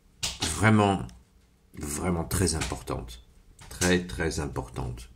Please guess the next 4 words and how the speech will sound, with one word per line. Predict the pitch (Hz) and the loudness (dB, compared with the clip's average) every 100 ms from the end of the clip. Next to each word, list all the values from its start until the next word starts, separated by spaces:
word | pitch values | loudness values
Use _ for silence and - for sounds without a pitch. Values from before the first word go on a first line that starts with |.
| - | -18
Parce | - - | -10 -2
que | 85 82 | 0 0
Jésus | 73 73 76 98 98 - - _ _ _ _ _ _ - _ | -2 -4 0 0 0 -6 -20 _ _ _ _ _ _ -20 _
confond | - 120 98 - 104 95 | 4 4 4 2 2 0